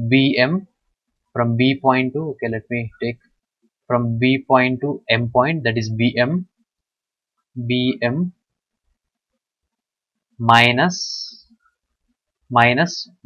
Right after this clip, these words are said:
B G. So from the total distance I am deleting B G distance, then that will give you the G M value.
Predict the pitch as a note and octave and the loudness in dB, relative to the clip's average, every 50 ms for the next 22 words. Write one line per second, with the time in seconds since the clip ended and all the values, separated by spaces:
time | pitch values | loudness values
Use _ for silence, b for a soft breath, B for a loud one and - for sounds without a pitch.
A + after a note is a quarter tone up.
0 | B2+ B2 A#2+ A#2+ C3+ C3 B2+ B2+ A2 G#2 A2 A2+ A2 A2 - _ _ _ _ _ | -8 -6 -2 2 2 4 4 2 2 0 -2 -2 -2 -4 -8 _ _ _ _ _
1 | _ - - D#3 - - B2 B2 B2 A#2+ - B2+ A#2+ B2 A#2+ B2+ C3+ C3 B2+ A#2+ | _ -10 -8 -8 -6 -4 -4 -2 -4 -2 2 2 4 4 4 4 2 2 2 0
2 | - E3 E3+ - C#3 B2 A#2+ A#2+ A#2+ A#2 A#2 A#2 B2 B2 A#2+ C#3+ E3 F3 D#3+ A#2+ | -2 -2 -2 2 2 2 2 2 -2 -2 0 0 0 0 0 0 -2 -2 -2 -2
3 | A#2 B2 B2 A#2+ A#2 A#2+ A#2 A2+ G#2 - - G2+ G2 - - - - _ _ _ | 0 0 0 2 2 2 2 0 0 -2 -6 -8 -10 -10 -12 -16 -18 _ _ _
4 | _ _ _ _ _ _ _ _ _ - B2 C#3 D3+ C#3+ B2+ A#2+ A#2+ A#2+ A#2 A#2+ | _ _ _ _ _ _ _ _ _ -6 -6 -4 -4 -6 -4 0 2 2 2 0
5 | A#2+ A#2+ A#2+ A#2+ A#2+ A#2+ A#2+ A#2 A#2+ C3 E3+ F3+ A#2+ A#2 A#2+ A#2+ A2 G#2 A#2+ A#2+ | 0 -2 0 0 0 0 0 0 0 0 0 -2 -2 -2 -4 -4 -2 -2 0 2
6 | A#2+ A#2+ A#2 A2+ G#2+ G#2 G2+ G2 G2 G2 F#2+ | 2 2 2 2 2 2 2 0 0 -2 -6